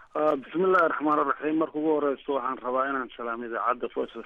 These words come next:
America iyo dhammaan dhegeystayaasha. Degmada Hobyo,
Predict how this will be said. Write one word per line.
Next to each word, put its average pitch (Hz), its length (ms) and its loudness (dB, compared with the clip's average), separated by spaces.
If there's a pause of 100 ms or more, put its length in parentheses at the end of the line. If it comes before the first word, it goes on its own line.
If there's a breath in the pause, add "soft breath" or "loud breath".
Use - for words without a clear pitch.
America 127 440 -4
iyo 123 120 -2
dhammaan 117 320 -2
dhegeystayaasha. 117 1000 -4 (580 soft breath)
Degmada 139 360 4 (120)
Hobyo, 131 480 -2